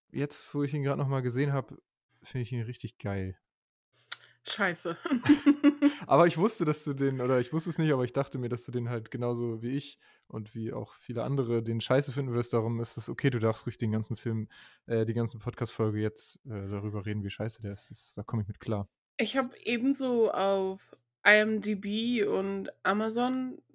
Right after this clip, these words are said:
Speaker 2: geguckt, was da
Speaker 1: Mhm.
Speaker 2: so ein Rating hat. Das ist ja gar nicht scheiße, das Rating.
Speaker 1: Nicht?
Speaker 2: Nee.
Speaker 1: Also das liegt vielleicht daran, äh, du wirst ihn ja vielleicht eines Tages noch mal sehen und ihn dann vielleicht auch besser finden,
Speaker 2: Nee, ich
Speaker 1: wenn
Speaker 2: werd den auf gar keinen Fall noch mal
Speaker 1: <laughs>
Speaker 2: sehen.
Speaker 1: Okay,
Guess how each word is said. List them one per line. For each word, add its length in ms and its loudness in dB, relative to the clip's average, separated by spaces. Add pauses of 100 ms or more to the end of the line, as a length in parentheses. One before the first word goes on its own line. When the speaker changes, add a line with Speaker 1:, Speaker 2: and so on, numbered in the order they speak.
(360)
Speaker 2:
geguckt, 520 -4
was 180 -2
da 120 2
Speaker 1:
Mhm. 220 0
Speaker 2:
so 240 -8
ein 280 -4 (100)
Rating 540 0
hat. 360 -4 (1200)
Das 120 2
ist 200 0
ja 100 0
gar 180 0
nicht 140 -4
scheiße, 340 2
das 240 -6
Rating. 500 -4
Speaker 1:
Nicht? 420 0 (220)
Speaker 2:
Nee. 420 2 (360)
Speaker 1:
Also 280 2
das 260 -2
liegt 380 -4
vielleicht 320 2
daran, 400 2
äh, 240 2
du 160 -8
wirst 240 0
ihn 40 2
ja 60 4
vielleicht 380 0
eines 200 0
Tages 280 -2
noch 120 0
mal 220 0
sehen 320 -2
und 200 -4
ihn 100 -2
dann 100 0
vielleicht 260 -2
auch 180 0
besser 280 0
finden, 320 -6
Speaker 2:
Nee, 220 6
ich 60 2
Speaker 1:
wenn 80 -4
Speaker 2:
werd 180 0
den 240 2
auf 180 -4
gar 140 4
keinen 240 -4
Fall 220 2
noch 140 -2
mal 280 0
Speaker 1:
<laughs> 0 -
Speaker 2:
sehen. 280 -2
Speaker 1:
Okay, 380 2